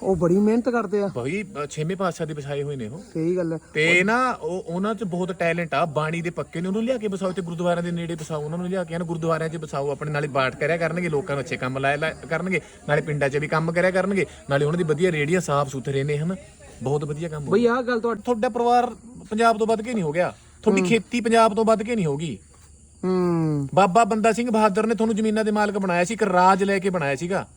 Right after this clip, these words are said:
Speaker 1: ਬਿਲਕੁਲ।
Speaker 2: ਤੁਹਾਡਾ ਸਭ ਨਾ
Speaker 1: ਇਹ ਤੁਹਾਡੇ ਕਿਸਾਨ
Speaker 2: ਜਿਹੜਾ,
Speaker 1: ਆਗੂਆਂ ਨੇ ਕਿਹਾ।
Speaker 2: ਜਿਹੜਾ, ਹਾਂ ਯਾਰ, ਕਿਸਾ-, ਹੱਥ ਬੰਨੇ ਭਾਈ, ਤੁਹਾਡੇ ਅੱਗੇ ਹੱਥ ਬੰਨੇ, ਅਸੀਂ ਖੇਤੀ ਕਰਦੇ ਹਾਂ।
Speaker 1: ਹੂੰ।
Speaker 2: ਜੀਰੀ ਲਾਉਣ ਆਉਂਦੇ ਨੇ ਭਈਏ।
Speaker 1: ਬਿਲਕੁਲ।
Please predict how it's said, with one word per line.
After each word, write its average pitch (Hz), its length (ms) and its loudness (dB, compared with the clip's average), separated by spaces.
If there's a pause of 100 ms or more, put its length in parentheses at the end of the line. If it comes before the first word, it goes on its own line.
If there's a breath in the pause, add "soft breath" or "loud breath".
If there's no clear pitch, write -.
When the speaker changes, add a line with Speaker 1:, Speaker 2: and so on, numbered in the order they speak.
(100)
Speaker 1:
ਬਿਲਕੁਲ। 170 440 -2
Speaker 2:
ਤੁਹਾਡਾ 156 240 2
ਸਭ 147 60 -2
ਨਾ 196 200 -4 (120)
Speaker 1:
ਇਹ 202 40 0
ਤੁਹਾਡੇ 220 180 6
ਕਿਸਾਨ 214 300 4
Speaker 2:
ਜਿਹੜਾ, 220 180 8
Speaker 1:
ਆਗੂਆਂ 214 200 6
ਨੇ 214 100 4
ਕਿਹਾ। 180 160 4
Speaker 2:
ਜਿਹੜਾ, 151 140 0
ਹਾਂ 143 200 -2
ਯਾਰ, 190 200 0 (180)
ਕਿਸਾ-, 151 180 -10 (1080)
ਹੱਥ 127 160 -8
ਬੰਨੇ 104 260 -4
ਭਾਈ, 101 220 -8
ਤੁਹਾਡੇ 110 340 -8
ਅੱਗੇ 104 120 -4
ਹੱਥ 104 220 -8
ਬੰਨੇ, 92 240 -12 (320 soft breath)
ਅਸੀਂ - 160 -6
ਖੇਤੀ - 300 -6
ਕਰਦੇ 101 320 -8
ਹਾਂ। - 80 -12 (240)
Speaker 1:
ਹੂੰ। 170 340 0 (320)
Speaker 2:
ਜੀਰੀ 151 220 4
ਲਾਉਣ 185 180 2
ਆਉਂਦੇ 175 200 -2
ਨੇ 185 80 -4
ਭਈਏ। 165 220 -8 (220)
Speaker 1:
ਬਿਲਕੁਲ। 175 300 -2